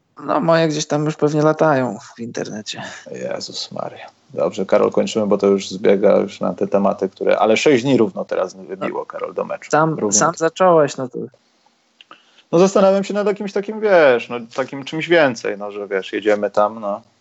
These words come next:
Speaker 1: No ale poczekaj chwilę, daj mi jedną minutę, zaraz znajdę zdjęcie swoich łydek, które
Speaker 2: Nie, do, wiesz co,
Speaker 1: Ładne.
Speaker 2: Karol, jednak musimy teraz kończyć bardzo, bo już jest półtorej
Speaker 1: Rzucę.
Speaker 2: godziny blisko. Nie, nie, nie, Karol, już
Speaker 1: Już
Speaker 2: musimy
Speaker 1: znalazłem,
Speaker 2: kończyć.
Speaker 1: rzucam na czat,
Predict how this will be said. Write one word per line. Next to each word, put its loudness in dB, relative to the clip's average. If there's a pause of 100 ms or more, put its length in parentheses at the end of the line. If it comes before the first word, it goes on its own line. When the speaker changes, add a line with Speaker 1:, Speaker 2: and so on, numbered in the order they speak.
(440)
Speaker 1:
No 0
ale 4
poczekaj 0
chwilę, -6
daj 2
mi -4
jedną 0
minutę, 0
zaraz 2
znajdę -2
zdjęcie -4
swoich -4
łydek, 0
które -2
Speaker 2:
Nie, 6
do, -2
wiesz -4
co, -2
Speaker 1:
Ładne. 4
Speaker 2:
Karol, 4
jednak -4
musimy -8
teraz -2
kończyć -2
bardzo, -2
bo -2
już -4
jest -6
półtorej 2
Speaker 1:
Rzucę. 0
Speaker 2:
godziny -2
blisko. 0
Nie, 4
nie, 2
nie, 0
Karol, -2
już -4
Speaker 1:
Już 6
Speaker 2:
musimy -4
Speaker 1:
znalazłem, 2
Speaker 2:
kończyć. -20
Speaker 1:
rzucam 0
na -4
czat, -2